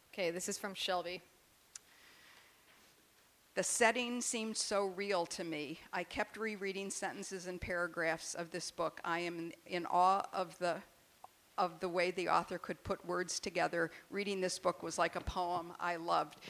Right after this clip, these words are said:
Speaker 2: So what, so where's Shelby? Okay.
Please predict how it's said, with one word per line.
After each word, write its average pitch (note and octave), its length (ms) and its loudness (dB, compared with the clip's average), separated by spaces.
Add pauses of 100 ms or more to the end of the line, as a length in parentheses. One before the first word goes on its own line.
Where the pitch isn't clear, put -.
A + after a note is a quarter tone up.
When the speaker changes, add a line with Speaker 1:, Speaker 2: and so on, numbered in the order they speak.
(100)
Speaker 2:
So A#3 160 4
what, A#3 200 8 (200)
so A3 180 -2
where's A3 220 0
Shelby? F3+ 440 -6 (1120)
Okay. F3 260 0